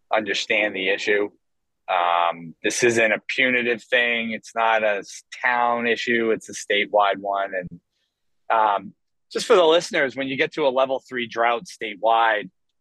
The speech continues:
you're one step away from a level four drought, which is actually really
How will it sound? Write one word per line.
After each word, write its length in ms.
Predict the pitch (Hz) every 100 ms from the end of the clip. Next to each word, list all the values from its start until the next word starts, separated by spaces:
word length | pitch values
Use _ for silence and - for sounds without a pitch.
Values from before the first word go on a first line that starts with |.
| _
you're 140 | 117 117
one 260 | 123 143
step 320 | 139 - 135 127
away 480 | 113 110 117 117
from 220 | 113 117 107
a 40 |
level 500 | 107 107 101 92 - _ - _ _ -
four 220 | 131 127
drought, 440 | 120 113 104 95 104 _ _ _ -
which 240 | 117 -
is 100 | 117
actually 520 | 127 135 - 139 117
really 540 | 104 117 107 101 98